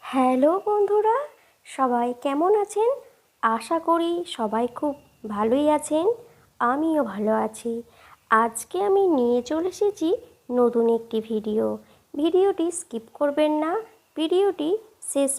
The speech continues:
পর্যন্ত দেখতে থাকুন। মাছ কিভাবে খেলে শরীরে বেশি পুষ্টিগুণ দেবে? বাচ্চা থেকে বড় প্রত্যেককেই খেতে পারেন, কারণ ওমেগা থ্রি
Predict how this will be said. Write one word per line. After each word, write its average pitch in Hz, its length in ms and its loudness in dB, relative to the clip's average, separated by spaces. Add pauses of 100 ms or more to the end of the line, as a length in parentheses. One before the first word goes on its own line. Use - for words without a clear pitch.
(120)
পর্যন্ত 262 640 0 (560)
দেখতে 233 480 0
থাকুন। 202 380 -2 (880)
মাছ 339 520 2 (420)
কিভাবে 359 460 2 (120)
খেলে 359 300 2 (400)
শরীরে 294 440 2 (540)
বেশি 269 360 2
পুষ্টিগুণ 214 560 -2 (140)
দেবে? 208 240 -2 (600)
বাচ্চা 208 680 -4 (120)
থেকে 302 200 -4 (180)
বড় 214 220 2 (380)
প্রত্যেককেই 269 960 -4 (160)
খেতে 240 260 -4 (100)
পারেন, 196 300 -4 (800)
কারণ 359 340 4 (640)
ওমেগা 294 580 0 (100)
থ্রি 370 280 2